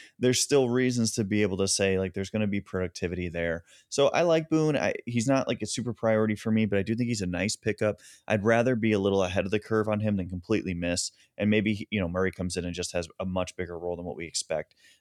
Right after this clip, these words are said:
uh, over the next two or three weeks. But I don't predict that. I still think it will be Gordon one, Boone two.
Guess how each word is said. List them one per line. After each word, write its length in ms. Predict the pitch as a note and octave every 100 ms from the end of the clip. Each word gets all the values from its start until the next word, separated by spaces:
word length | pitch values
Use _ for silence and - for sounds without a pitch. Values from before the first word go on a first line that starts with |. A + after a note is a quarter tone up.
| -
uh, 180 | F2 E2
over 160 | D#2 F2
the 80 | E2
next 220 | E2 -
two 100 | G2
or 80 | F2
three 160 | E2+
weeks. 240 | E2+ F2+ -
But 160 | -
I 60 | G2+
don't 220 | A#2+ G#2+ _ - - -
predict 500 | G2 D#2+ G2+ F2+ -
that. 200 | D#2+ -
I 40 |
still 260 | G#2+ - A2+
think 200 | A#2+ A2+
it 120 | A2+
will 80 | G#2
be 400 | F#2+ F#2+ F#2+ F#2 _ - _ _
Gordon 320 | G#2+ A#2+ B2
one, 400 | A2 G2+ G2 F#2+ - _ _
Boone 240 | A#2 B2+ A#2
two. 440 | - F#2+ F#2 F2+